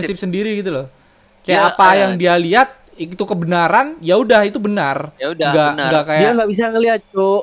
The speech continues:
Speaker 1: Ya, ya, ya, iya juga sih.
Speaker 3: Iya.
Speaker 1: Iya sih. <laughs> Tapi kan dia bisa
Speaker 2: Iya.
Speaker 1: merasakan bahwa orang-orang ini tuh orang-orang baik, ya udah dia baik
Speaker 2: Iya.
Speaker 1: sama orang-orang
Speaker 2: Dia
Speaker 1: ini.
Speaker 2: baik.
Speaker 3: Hmm.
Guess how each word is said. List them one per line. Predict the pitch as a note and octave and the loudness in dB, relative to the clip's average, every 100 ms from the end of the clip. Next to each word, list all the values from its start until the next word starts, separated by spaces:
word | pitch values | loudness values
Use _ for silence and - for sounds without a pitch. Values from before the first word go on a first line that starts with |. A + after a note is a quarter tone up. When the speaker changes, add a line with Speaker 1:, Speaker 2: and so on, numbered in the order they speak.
| - | 0
Speaker 1:
Ya, | D#3+ D#3 | 4 6
ya, | D#3+ F3+ | 8 8
ya, | F3+ C#3+ | 6 4
iya | E3+ G3 | 4 6
juga | G3 F#3 B3+ | 6 8 6
sih. | G#3 | 8
Speaker 3:
Iya. | F#3 F3+ A#3+ - - - | 8 8 6 0 -16 -10
Speaker 1:
Iya | D#3 A3 | 2 4
sih. | G#3 A3 D#3+ D#3+ D#3+ B3 - | 4 4 8 8 8 6 2
<laughs> | - - - | -10 -12 2
Tapi | A#3 | 6
kan | D#4+ | 6
dia | C4 C4 | 8 6
bisa | C#4 A#3+ A3 A3 | 4 2 2 2
Speaker 2:
Iya. | |
Speaker 1:
merasakan | - G#3 G3+ F3+ C4 | 4 2 2 2 2
bahwa | G#3+ E3+ | 2 2
orang-orang | F3 E3+ E3+ E3 E3 | 4 2 2 -2 -2
ini | E3+ | -8
tuh | E3 A3 A3+ | -2 2 2
orang-orang | D#3+ D#3+ D#3+ D#3+ E3 | 2 0 0 -2 0
baik, | B2+ F#3+ - _ | 2 0 -2 _
ya | E3 D#3 | 0 2
udah | G#3+ G#3+ | 4 4
dia | F3+ G#3+ | 4 2
baik | D3+ F3 D#3+ | 2 2 2
Speaker 2:
Iya. | D#3+ A#2 A2+ | 0 -2 -4
Speaker 1:
sama | C#3 C#3 | -4 -2
orang-orang | C3+ C3 C3+ | -2 -6 -6
Speaker 2:
Dia | C#3+ | -8
Speaker 1:
ini. | C3+ | -8
Speaker 2:
baik. | A#2 A2+ | -8 -8
Speaker 3:
Hmm. | C3+ B2+ B2 | -8 -8 -8